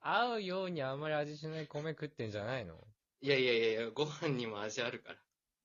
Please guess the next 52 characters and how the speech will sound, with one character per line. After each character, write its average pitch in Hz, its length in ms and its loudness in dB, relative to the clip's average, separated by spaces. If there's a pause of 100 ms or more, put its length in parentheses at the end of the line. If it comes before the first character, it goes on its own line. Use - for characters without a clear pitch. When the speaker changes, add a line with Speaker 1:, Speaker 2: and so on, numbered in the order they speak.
(340)
Speaker 2:
噛 160 80 -2
ん 151 60 0
だ 120 100 2
ら 104 100 -4
で 123 160 -2
ん 135 80 -2
ぷ 147 100 0
ん 135 80 2
め 117 80 -2
っ - 20 -8
ち 139 100 -4
ゃ - 20 -2
出 139 100 -2
て - 80 -6
く 147 120 2
る 156 80 2
ん - 60 -2
だ 226 80 10
よ。 - 60 4
Speaker 1:
<laughs> 214 920 6 (640)
Speaker 2:
甘 143 240 2
い 165 60 4
で 139 100 2
し - 80 -4
ょ？ - 200 0
ご 123 80 0
飯 143 200 -2
っ - 40 -8
て。 - 120 -8
Speaker 1:
え、 - 100 -10 (100)
待 170 140 -2
っ - 40 -14
て 160 60 -6
待 151 140 -4
っ - 40 -20
て。 104 280 -10 (100)
と 170 100 -6
ん 185 60 -8
か 190 120 0
つ - 120 -6
定 196 120 -2
食 147 200 -8
出 139 140 -6
て 131 100 -6
き 117 140 -12
ま 117 140 -8
し - 120 -20
た。 110 480 -6
Speaker 2:
う 135 80 -2
ん。 - 20 0
う 143 100 -2
ん。 107 160 -8